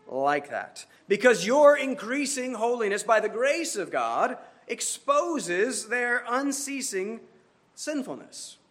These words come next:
You've probably experienced this at work if you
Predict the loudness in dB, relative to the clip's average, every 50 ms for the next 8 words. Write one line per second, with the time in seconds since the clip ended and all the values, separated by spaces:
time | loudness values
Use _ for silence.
0 | _ _ _ -18 -16 -10 -4 -2 -2 -2 -2 -2 0 -2 -2 -2 -6 -8 -6 -4
1 | -2 0 2 2 0 0 -2 -10 -10 -2 0 2 2 2 2 -2 -2 -2 -2 0
2 | 4 4 6 6 4 2 -2 -10 -10 -10 -8 -6 -4 -2 0 0 0 -2